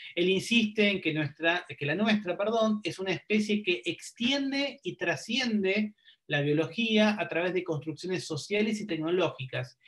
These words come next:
y a medida que estas, eh, cambian, nosotros también cambiamos, generación tras generación. Entonces,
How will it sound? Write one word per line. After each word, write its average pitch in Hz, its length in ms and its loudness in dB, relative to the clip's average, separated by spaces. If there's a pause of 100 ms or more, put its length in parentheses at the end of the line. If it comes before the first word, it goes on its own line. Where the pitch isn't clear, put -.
(240)
y 151 80 -2
a 143 80 0
medida 190 720 2
que 156 160 0
estas, 160 560 -4 (320)
eh, 131 460 -4
cambian, 208 580 4
nosotros 208 420 -2
también 180 520 0
cambiamos, 127 600 -6
generación 165 600 -2
tras 196 220 -4
generación. 135 680 -6 (380)
Entonces, 147 580 -2